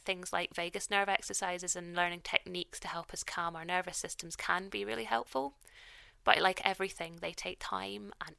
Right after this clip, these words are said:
effort and patience, not something that we have a whole load of when we aren't feeling safe and when we're feeling ill and frustrated and all those other things that we're feeling. So we end up with this kind of paradox.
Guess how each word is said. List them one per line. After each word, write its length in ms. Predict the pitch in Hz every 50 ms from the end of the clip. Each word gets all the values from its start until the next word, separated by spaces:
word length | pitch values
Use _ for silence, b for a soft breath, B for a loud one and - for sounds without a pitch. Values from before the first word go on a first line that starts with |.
| -
effort 460 | - 196 - - - 220 208 208 - - -
and 160 | - 180 175
patience, 800 | - - 208 214 208 - 233 233 226 220 - - - - - - B B B B B B B B B B
not 240 | - 214 202 - -
something 440 | - - 190 180 - - 190 180 175
that 120 | 175 -
we 80 | - 180
have 160 | - - 180
a 60 | 180
whole 220 | 175 - 185 175 175
load 280 | 175 202 214 214 208
of 280 | 180 165 175 180 - - -
when 280 | - 175 180 175 170
we 180 | 175 - 170 175 -
aren't 260 | - 175 175 170 -
feeling 280 | - - 170 160 156 151
safe 540 | - - - 180 175 165 160 - - - -
and 120 | 165 165 170
when 180 | 170 160 160
we're 100 | 165 160
feeling 360 | - - - 175 160 165 170 - -
ill 400 | - 185 175 165 160 160 156 156 - -
and 320 | - 160 156 156 156 - -
frustrated 760 | - - - - - - - 185 175 170 - - - 156 -
and 160 | - 160 165
all 100 | 170 170
those 180 | 165 165 165 -
other 220 | - 170 170 175
things 300 | 170 - 170 165 165 170
that 140 | - - -
we're 140 | - 180 -
feeling. 500 | - - 185 - - - - - - - - B B B B B B B B B B B B B B - -
So 320 | - - - - 190 180
we 140 | 175 180 -
end 180 | - 185 175
up 100 | 175 170
with 120 | - 170 -
this 160 | - 170 -
kind 220 | - - 180 165
of 80 | 175 -
paradox. 680 | - - 180 165 - - - - - - - - -